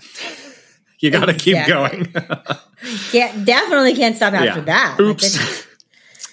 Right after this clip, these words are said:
Speaker 1: Uh, who is Bowser Junior's mom has the last question. "Dear Kit and Krista, if we are inevitably headed to an all-digital future for console games, why are we not there already?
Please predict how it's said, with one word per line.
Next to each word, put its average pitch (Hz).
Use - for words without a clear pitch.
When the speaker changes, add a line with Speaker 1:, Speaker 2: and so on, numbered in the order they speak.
Speaker 1:
Uh, 139
who 247
is 302
Bowser 247
Junior's 202
mom 156
has 117
the 117
last 110
question. -
"Dear 120
Kit -
and 120
Krista, -
if -
we 131
are 123
inevitably 160
headed 135
to 123
an 113
all-digital 160
future 240
for 214
console 180
games, 156
why 131
are 127
we 123
not 120
there 120
already? 120